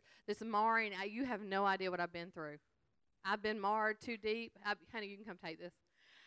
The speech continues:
"I've been marred too deep. You have no idea what I've done in my life." Let me tell you something. There's another place in the Bible, Pastor, that that word marring occurs,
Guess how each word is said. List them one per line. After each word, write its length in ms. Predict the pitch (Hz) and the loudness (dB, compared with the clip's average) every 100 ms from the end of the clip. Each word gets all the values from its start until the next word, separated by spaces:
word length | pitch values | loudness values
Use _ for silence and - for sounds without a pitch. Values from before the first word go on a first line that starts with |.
| - | -6
"I've 160 | - 214 | 2 2
been 160 | 226 214 | 2 2
marred 340 | 214 220 226 | 4 4 2
too 160 | - 226 | -2 -6
deep. 220 | 233 226 | -6 -6
You 100 | 220 | -4
have 180 | 240 196 | -2 -2
no 280 | 202 202 214 | 0 2 4
idea 420 | 214 214 226 190 | 0 -2 0 0
what 160 | 175 180 | 2 0
I've 180 | 180 | 0
done 220 | 190 185 170 | 0 -2 -2
in 100 | 170 | -2
my 80 | |
life." 240 | 165 165 170 | -2 0 -2
Let 80 | 247 | -4
me 40 | 277 | -4
tell 140 | 285 | -4
you 60 | 254 | -4
something. 180 | 208 | -6
There's 180 | 208 214 | -6 -6
another 420 | 214 208 247 285 | -6 0 0 0
place 360 | 285 - 226 233 220 | -4 -4 -4 -4 -10
in 80 | |
the 80 | 220 | -10
Bible, 480 | 208 175 160 165 165 _ - | -6 -4 -4 -4 -8 _ -20
Pastor, 440 | 170 175 - 175 - - - | -20 -18 -14 -14 -14 -20 -18
that 120 | 190 | -12
that 160 | 180 190 | -6 -2
word 180 | 190 185 | 0 0
marring 340 | 180 180 175 180 | 0 -2 -2 -6
occurs, 400 | - 160 156 | -4 -4 -4